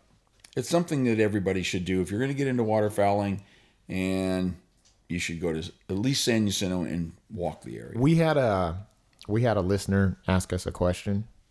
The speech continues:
Speaker 2: and it was more geared towards our local lakes. How
Speaker 1: Mm-hmm.
Speaker 2: come we can't duck hunt more of our, like, like, for example, Lake Henshaw, or, uh, I'm sorry, Lake, Lake Hodges. It's a huge lake, and it's only open to fishing,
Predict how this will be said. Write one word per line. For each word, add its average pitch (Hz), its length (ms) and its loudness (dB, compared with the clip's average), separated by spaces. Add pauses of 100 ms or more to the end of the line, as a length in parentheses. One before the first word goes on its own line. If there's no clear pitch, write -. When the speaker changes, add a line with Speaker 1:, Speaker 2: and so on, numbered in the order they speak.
(180)
Speaker 2:
and 101 260 0
it 95 120 -2
was 90 260 0
more 98 320 0
geared 92 380 -2
towards 90 220 2
our 82 140 -4
local 85 380 -8
lakes. 85 500 -8 (100)
How 151 140 -2
Speaker 1:
Mm-hmm. 196 80 -6
Speaker 2:
come 208 180 2
we 165 140 0
can't 139 340 -6
duck 110 220 -2
hunt 110 300 -2 (280)
more 104 400 2
of 90 100 -2
our, 87 140 -4
like, 113 200 -2 (160)
like, 117 180 -2
for 147 120 2
example, 123 440 -2 (340)
Lake 101 140 -2
Henshaw, 92 380 -6 (500)
or, 139 160 10
uh, 113 180 6
I'm 127 100 0
sorry, 107 220 0
Lake, 117 280 -2
Lake 117 200 0
Hodges. 98 440 -2 (140)
It's - 100 -10
a 160 40 0
huge 151 260 2
lake, 139 380 2 (640)
and 123 100 2
it's 123 180 -2
only 143 300 2
open 143 220 4
to 123 60 2
fishing, 131 560 0